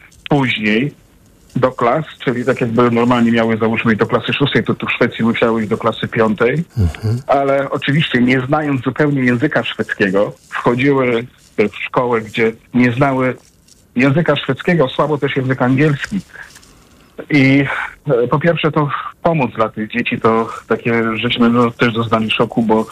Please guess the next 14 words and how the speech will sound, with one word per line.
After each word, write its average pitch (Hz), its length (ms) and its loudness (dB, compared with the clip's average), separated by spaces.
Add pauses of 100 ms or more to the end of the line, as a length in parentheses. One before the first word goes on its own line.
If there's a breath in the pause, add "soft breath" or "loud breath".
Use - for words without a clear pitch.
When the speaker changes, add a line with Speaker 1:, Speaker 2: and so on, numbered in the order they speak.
(560 loud breath)
Speaker 1:
e, 202 280 4
poświęcenie 120 600 0
nauczycieli 113 680 -2
i 120 40 -8
tak, - 480 -2
ale 147 300 -2 (580 loud breath)
o 156 80 2
co 160 140 0
mi 156 100 4
chodzi, 147 280 2
że 120 120 0
my 160 80 2
spytaliśmy 151 580 -2
się, 151 340 2